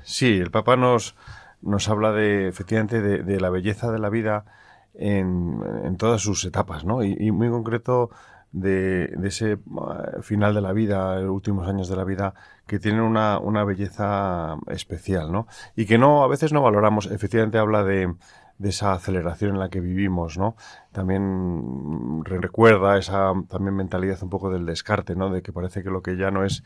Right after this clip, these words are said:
eh, productivo, lo que no, eh, está en, pues en, en el ritmo del mundo, pues, pues es m-, minusvalorado. Y, y sin embargo,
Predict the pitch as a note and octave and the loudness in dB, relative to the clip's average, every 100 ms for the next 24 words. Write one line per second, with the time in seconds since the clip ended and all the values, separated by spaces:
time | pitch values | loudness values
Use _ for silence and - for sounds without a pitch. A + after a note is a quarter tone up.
0 | - - - - - G#2 G2+ G2+ F#2 E2+ | -18 -18 -18 -18 -4 -4 0 0 0 -4
1 | - A2 G2 G2 F#2+ F#2 F#2+ F#2+ F#2+ F#2+ | 0 2 4 4 4 2 -2 -2 -2 -2
2 | F#2+ F#2 F#2 E2+ - F#2+ F2+ F#2 F2 - | -2 -2 -4 -6 -8 -8 -6 -8 -10 -20
3 | - - G2 - G2+ G2 G2 F#2 F2 F2 | -20 -12 -10 0 2 2 0 -2 -6 -8
4 | F2+ F2 D#2+ F2+ F2 G2 G#2 G2+ G2 G#2 | -6 -6 -4 -6 -4 0 2 2 2 2
5 | A2 G#2 G2 F#2+ E2+ - - - _ G2+ | 2 2 0 -4 -8 -14 -20 -20 _ -6
6 | F#2 G2+ G#2 G2 F2 F2 E2+ G2+ G2 F#2 | -2 -2 0 -4 -2 -4 -2 0 0 0
7 | E2+ E2+ F2 F2 E2+ F2+ G2 G2+ G#2+ A2 | -2 -2 0 0 0 -2 -4 0 0 2
8 | B2 B2+ C3 | 2 2 -2